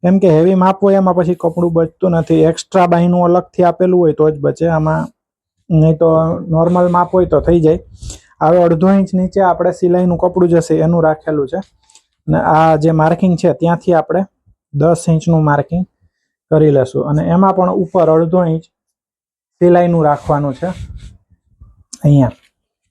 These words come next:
આવું, આ, આ જે ઉપરનું માર્કિંગ છે ને ત્યાંથી દસ ઇંચ રાખવાનું, અને ઉપર આપણે અડધો ઇંચ રાખેલો છે. હવે આમાં આપણે, અ, ત્રણ ઇંચ જ નીચે રાઉન્ડ ઉતારવો સ-, પડશે,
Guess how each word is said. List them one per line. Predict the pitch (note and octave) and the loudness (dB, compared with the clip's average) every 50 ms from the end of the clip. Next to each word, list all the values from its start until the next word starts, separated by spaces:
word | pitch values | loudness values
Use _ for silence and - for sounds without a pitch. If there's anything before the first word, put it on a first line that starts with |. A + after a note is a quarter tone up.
| _ _ - | _ _ -10
આવું, | - - D#3 D3 D#3+ - - - - | -4 -2 0 2 0 0 -2 -4 -4
આ, | F3+ F#3+ F3+ F3 D#3+ | -2 0 0 2 2
આ | E3+ E3+ E3+ | 2 2 0
જે | D#3+ E3 F3 | 0 0 -2
ઉપરનું | F#3 F#3 F3+ E3 - G3+ F#3 F#3 F#3+ F#3 F3+ | -2 -2 -4 -4 -4 -4 -2 0 0 0 0
માર્કિંગ | F#3 F#3 F3 D#3+ F#3 F3+ F3+ | 0 0 -2 -2 -2 -2 -2
છે | F#3+ F#3 | 0 0
ને | E3+ | 0
ત્યાંથી | E3 D#3+ D#3+ - E3+ | 0 0 -2 -2 -2
દસ | D#3+ E3+ E3+ E3 - | 0 0 0 0 -2
ઇંચ | F#3 E3+ D#3 | -6 -6 -4
રાખવાનું, | D#3 D3 C#3+ - - D3+ D#3+ D#3+ | -2 -4 -4 -2 -4 -4 -2 -2
અને | D#3+ D3+ D3 | -4 -4 -6
ઉપર | D#3 D3 - - E3+ - - _ _ _ _ _ _ _ _ _ - D3+ | -8 -8 -6 -4 -4 -4 -4 _ _ _ _ _ _ _ _ _ -12 -6
આપણે | - D#3 D3+ | -2 0 2
અડધો | D3+ D3+ D3+ C#3+ D#3 D#3+ | 2 2 2 2 2 0
ઇંચ | D#3 D3 D#3 | 0 0 0
રાખેલો | D3 D3 C#3+ - D3+ C#3+ C3 | 0 0 0 -2 -2 -2 -2
છે. | B2 C#3 | -2 -2
હવે | C#3 D#3 E3+ | 0 0 0
આમાં | E3+ E3+ F3+ G3 G3 G3 | 0 2 2 2 2 2
આપણે, | F#3+ F#3+ - F#3+ G3 G3 G3 - D4 - - _ - - _ _ _ _ _ _ _ _ _ _ _ | 0 0 0 0 2 2 4 2 0 -2 -6 _ -20 -20 _ _ _ _ _ _ _ _ _ _ _
અ, | F3 E3+ E3+ F3 F3 F3+ F3+ F3+ F3+ F3+ F3+ F3 D#3 - - - - - - - - - - - - - - - - _ _ _ _ _ _ _ _ _ - _ _ - | -8 -6 -4 -2 -2 -2 0 0 2 2 2 0 0 -2 -8 -10 -10 -10 -10 -10 -14 -16 -14 -14 -10 -8 -8 -10 -10 _ _ _ _ _ _ _ _ _ -20 _ _ -2
ત્રણ | F#3+ F#3+ G3 G3+ G#3 G#3 | 0 2 2 2 2 2
ઇંચ | G#3 G3 G3 G#3 | 0 0 0 0
જ | G3 F#3+ F#3 | 0 0 0
નીચે | F3 F3 F3 E3 F#3+ F3 | 0 -2 0 0 0 0
રાઉન્ડ | D#3+ D#3 D#3+ D#3+ D#3+ D3+ | 2 2 0 0 0 -2
ઉતારવો | D3 D3 - D#3+ D3 C#3 C#3 C3+ | -2 -2 -2 -2 0 0 0 -2
સ-, | B2+ - - D3+ - - - - | -2 -4 -6 -10 -10 -8 -6 -4
પડશે, | D#3 D3 C3+ - E3+ | -4 -4 -2 -2 -2